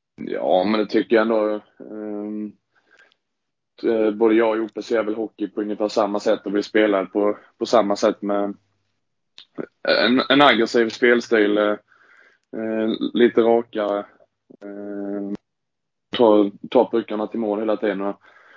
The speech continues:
tycker jag nog det har varit framgångsrikt. Vi har skapat mycket i många matcher, och, eh, utdelningen är väl bara, eh,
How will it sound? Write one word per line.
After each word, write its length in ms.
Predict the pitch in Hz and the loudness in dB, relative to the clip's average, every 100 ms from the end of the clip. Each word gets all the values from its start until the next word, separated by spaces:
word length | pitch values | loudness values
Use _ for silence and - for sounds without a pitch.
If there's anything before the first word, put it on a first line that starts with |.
| - _ _ - | -20 _ _ 0
tycker 220 | 135 139 | 2 2
jag 80 | 135 | 0
nog 80 | |
det 60 | 127 | -2
har 60 | 123 | 0
varit 200 | 127 - | -4 -2
framgångsrikt. 640 | 135 135 120 117 117 107 | -6 -4 -10 -8 -10 -6
Vi 40 | |
har 80 | 117 | -10
skapat 380 | - 123 120 113 | -4 -6 -4 -6
mycket 220 | 120 117 | -8 -6
i 40 | 117 | -6
många 240 | 117 113 | -4 -4
matcher, 340 | 113 117 - | -4 -4 -6
och, 340 | 104 101 101 104 | -2 0 -2 -4
eh, 640 | - - 107 107 - 117 | -10 -10 -6 -4 2 2
utdelningen 440 | 113 113 107 104 | 4 2 4 4
är 100 | 104 | 4
väl 120 | 101 107 | 2 4
bara, 300 | 110 107 107 | 4 4 2
eh, 580 | - _ 123 107 - | -4 _ -12 -12 -16